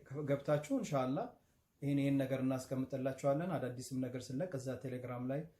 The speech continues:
ወይ ዋትስአፕ ግሩፕ ላይ አድርግተን እንደዚህ አይነት ጠቃሚ ነገሮችን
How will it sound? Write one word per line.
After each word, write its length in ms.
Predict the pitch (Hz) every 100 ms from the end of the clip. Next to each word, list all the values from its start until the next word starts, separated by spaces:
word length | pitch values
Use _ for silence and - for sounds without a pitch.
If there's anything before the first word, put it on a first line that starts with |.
| _ _ -
ወይ 80 | 123
ዋትስአፕ 340 | 123 - 127
ግሩፕ 200 | 117 131 -
ላይ 100 | 131
አድርግተን 380 | 127 131 208 208
እንደዚህ 280 | 131 120
አይነት 180 | 127 123
ጠቃሚ 280 | 131 131 131 131
ነገሮችን 520 | 131 139 151 -